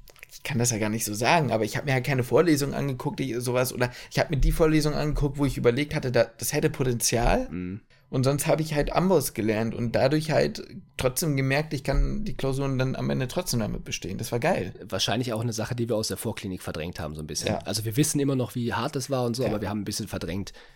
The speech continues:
Speaker 1: Ja.
Speaker 2: wie nervig es war, dass man keine Zeit hatte eigentlich zu lernen,
Speaker 1: Ja.
Speaker 2: aber sehr viel lernen musste.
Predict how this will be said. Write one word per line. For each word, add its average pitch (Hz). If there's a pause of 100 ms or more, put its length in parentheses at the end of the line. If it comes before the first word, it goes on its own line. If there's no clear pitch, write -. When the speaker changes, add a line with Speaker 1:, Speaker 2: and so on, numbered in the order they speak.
(140)
Speaker 1:
Ja. -
Speaker 2:
wie 101
nervig 110
es 92
war, 90
dass 85
man 80 (800)
keine 92
Zeit -
hatte 131
eigentlich 113
zu -
lernen, 123 (220)
Speaker 1:
Ja. 98 (140)
Speaker 2:
aber 92
sehr 92
viel 98
lernen 80
musste. 80